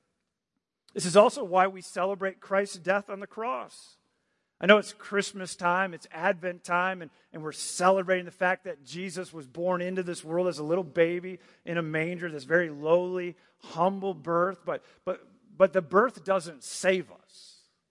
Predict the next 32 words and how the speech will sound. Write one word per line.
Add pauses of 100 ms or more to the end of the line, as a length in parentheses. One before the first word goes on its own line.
(1040)
The
birth
is
important.
His
birth
is (260)
amazing.
God
coming
to
earth
as
a
man, (380)
fully
God,
fully
man,
growing
into
a
man. (260)
It's
absolutely
amazing. (1400)
And
you
can't
have
the
death